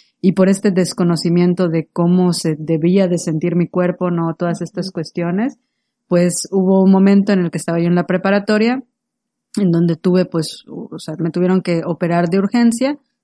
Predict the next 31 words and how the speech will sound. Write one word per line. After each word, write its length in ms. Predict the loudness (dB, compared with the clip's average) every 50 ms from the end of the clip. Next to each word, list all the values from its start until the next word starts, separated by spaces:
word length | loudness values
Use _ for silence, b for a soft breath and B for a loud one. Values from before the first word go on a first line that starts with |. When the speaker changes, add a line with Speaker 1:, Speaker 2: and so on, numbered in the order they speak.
| -10
Speaker 1:
De 60 | -8 -8
hecho, 140 | -6 -4
yo 120 | -4 -4 -2
solamente 440 | -2 0 0 0 0 0 -2 -2 -4
tengo 200 | -4 -2 -2 0
un 160 | 0 0 0
ovario, 340 | 0 2 0 0 0 -2 -4
<laughs> 540 | -4 -2 -2 -2 -2 _ _ -20 -20 -14 -10
este, 280 | -6 -4 -4 -2 -2 -4
Speaker 2:
Ujú. 80 | -2
Speaker 1:
precisamente 760 | 0 0 0 2 0 0 2 2 2 2 2 2 2 0 -2
por 200 | -2 -2 0 0
esta 240 | 0 -2 -2 -6 -4
cuestión, 540 | -4 -6 -6 -6 -6 -4 -2 -2 -2 -2 -2
¿no? 140 | 0 0 -2
Entonces, 500 | -2 -2 -2 -4 -2 0 -2 -2 -2 -6 b b b b _ -4
pues 140 | -2 0 0
eran 160 | 2 2 2
cosas 280 | 2 2 0 0 -2 -2
que 120 | -2 -2
yo 100 | 0 0 2
no 120 | 0 0
sabía, 520 | 0 -2 -4 -2 -2 -2 -2 -2 -2 -4 -4
¿no? 220 | -4 -4 -6 -6
Por 120 | -6 -8
ejemplo, 300 | -6 -6 -6 -6 -4 -4
la 140 | -6 -6 -6
cuestión 300 | -6 -8 -6 -4 -4 -4
de 80 | -2 -2
la 100 | -2 -4
menstruación, 800 | -4 -4 -6 -6 -8 -8 -8 -6 -4 -2 0 0 0 0 -2